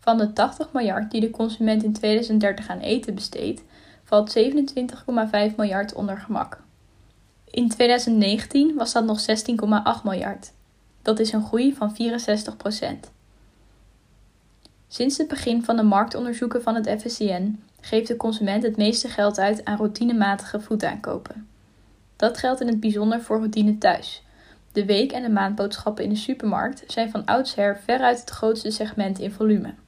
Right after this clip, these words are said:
Ook in tweeduizend negentien, het laatste jaar voor corona, was routine met een marktaandeel van veertig procent nog steeds het belangrijkste aankoopmotief.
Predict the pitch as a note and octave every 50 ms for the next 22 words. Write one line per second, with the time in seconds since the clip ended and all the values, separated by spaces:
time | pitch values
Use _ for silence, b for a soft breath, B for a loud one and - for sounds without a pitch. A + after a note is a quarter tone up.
0 | _ _ _ _ _ _ _ _ _ _ _ _ - - - _ _ _ _ _
1 | _ - A#3 C4 B3+ - A#3 G#3+ G#3+ G3+ G3 F#3+ F3 - - F#3 F#3+ G3+ G#3 A3+
2 | C#4 - - - F#3 F#3 G3 A3+ b b b b b b b - G#3+ G3 G#3+ G#3+
3 | G#3+ A#3 A3+ - - - F#3+ E3 D#3 D#3+ - - - A#3+ C4 C4+ C4+ - A3+ G#3
4 | G#3+ A#3+ A3+ G3 F#3+ G3 C#4 - - - _ _ _ - A3 A3+ A3 - A#3 A#3+
5 | G#3+ - B3 B3+ C4+ B3+ A#3 G#3+ G#3+ G#3+ G3+ G#3 G#3 A3+ B3+ C4 - A#3 A3+ A3+
6 | A3 G#3+ G#3+ A3 G#3+ G#3 G3 G#3 - A3+ A#3 A#3+ A#3+ - - A3 A3 G#3+ - -
7 | G3+ G3+ G#3+ G#3+ - - G#3+ G3+ G3 - - - G#3+ G#3+ A3 - A3+ G#3+ G#3+ -
8 | G3+ G3 G3 G3 F#3+ F#3+ G3 F#3+ - - - G#3+ G#3+ G#3+ G#3+ - - - G3+ F#3
9 | F#3+ - - - -